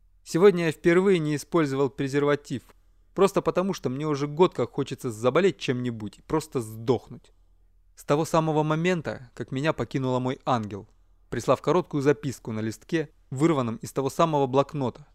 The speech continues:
в котором чёркала, когда я приходил в больницу посмотреть на её мужа. Вот такая ирония.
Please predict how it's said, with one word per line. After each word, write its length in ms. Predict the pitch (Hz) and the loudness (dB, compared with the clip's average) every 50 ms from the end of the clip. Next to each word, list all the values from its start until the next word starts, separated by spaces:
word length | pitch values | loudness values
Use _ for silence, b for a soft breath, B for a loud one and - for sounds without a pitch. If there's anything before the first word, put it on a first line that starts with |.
| _ _ | _ _
в 40 | - | -6
котором 360 | - 123 - 139 131 135 127 | -4 -2 0 0 0 0 -2
чёркала, 520 | - - - 147 123 117 - 120 107 104 | -2 2 4 4 4 4 0 -4 -6 -4
когда 280 | - 131 107 110 123 120 | -6 -6 -2 0 2 2
я 60 | 113 | 2
приходил 480 | - - 120 113 - 135 127 123 117 113 | 0 -4 -6 -4 -4 -4 -2 -2 -4 -4
в 80 | 113 | -2
больницу 460 | 113 123 123 139 160 160 - - 123 | 0 0 0 0 -2 -6 -8 -10 -10
посмотреть 500 | - 131 - - 131 117 120 131 123 - | -8 -8 -6 -4 -4 -4 -2 -2 -2 -2
на 60 | 123 120 | -2 -2
её 180 | 117 117 117 | -2 -2 -2
мужа. 380 | 117 120 117 107 95 98 95 - _ _ _ _ _ _ _ _ _ - | -2 -4 -6 -8 -8 -8 -10 -12 _ _ _ _ _ _ _ _ _ -2
Вот 200 | 160 190 190 - | 0 0 2 2
такая 420 | - 151 - - 147 139 139 139 139 | 2 0 4 4 6 8 8 8 8
ирония. 580 | 135 127 127 117 107 101 101 98 101 98 95 | 6 6 4 2 0 -2 -6 -8 -10 -12 -16